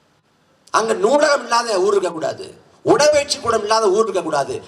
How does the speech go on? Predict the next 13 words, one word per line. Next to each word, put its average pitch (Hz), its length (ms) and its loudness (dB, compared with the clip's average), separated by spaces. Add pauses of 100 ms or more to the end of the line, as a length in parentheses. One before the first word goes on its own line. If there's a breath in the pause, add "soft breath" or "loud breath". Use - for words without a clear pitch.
(200 loud breath)
அப்படின்னு 208 600 -2 (400)
ஒரு 180 180 0
முனைப்போடு 226 720 0
எல்லா 214 420 0
ஊர்லயும் 202 420 0
உடற்பயிற்சி 202 480 -2
கூடத்தையும் 151 640 -6 (460)
நூலகத்தையும் 220 920 0 (320)
விளையாட்டு 277 500 2
திடலையும் 170 580 -4 (160 loud breath)
ஒரு 185 140 2
அரசு 175 440 2
உருவாக்கும்னா 214 720 0